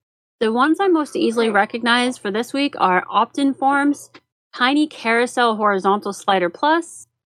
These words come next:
and Your Channel. Now, Your Channel is listed multiple times in this list because they have multiple issues going on, and the plugin has been closed.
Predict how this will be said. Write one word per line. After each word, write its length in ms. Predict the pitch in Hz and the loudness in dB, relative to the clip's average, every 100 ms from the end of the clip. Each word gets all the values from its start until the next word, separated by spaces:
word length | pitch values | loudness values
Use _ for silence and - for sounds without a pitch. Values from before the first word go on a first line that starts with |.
| _ _ _ _ - | _ _ _ _ -4
and 180 | 226 208 | -2 0
Your 220 | 294 339 | 2 0
Channel. 440 | - 269 247 180 | 0 0 2 0
Now, 180 | 175 202 | 2 0
Your 260 | 220 285 539 | 0 -4 -4
Channel 540 | - 277 285 269 220 | -4 0 0 0 0
is 200 | 226 214 | -2 -2
listed 460 | 226 254 - 214 190 - _ 202 | -2 -2 -2 -2 -4 -12 _ -4
multiple 680 | 214 247 339 359 320 277 | 0 2 2 0 0 0
times 760 | 240 226 220 202 180 185 - - _ | 0 -2 0 0 -2 -6 -12 -20 _
in 220 | 220 226 | 0 2
this 240 | 226 208 - | 2 -2 -2
list 320 | 190 311 - | 0 0 -2
because 360 | 240 - 220 214 | -4 -2 -4 -2
they 80 | |
have 200 | 226 226 | -2 0
multiple 500 | 214 214 294 320 - - | 0 2 2 0 -2 -2
issues 320 | 226 - 220 | -2 -2 -4
going 320 | 214 202 190 | -4 -4 -2
on, 280 | 170 226 320 _ _ _ _ _ - | -2 -2 -4 _ _ _ _ _ -4
and 300 | 240 277 311 | 0 2 0
the 60 | |
plugin 380 | 320 254 240 254 | 0 -2 0 -2
has 260 | 226 214 208 | -2 -4 -4
been 240 | 214 202 | -4 -4
closed. 800 | 180 - 220 180 - - - - | -4 -2 2 2 0 -8 -16 -20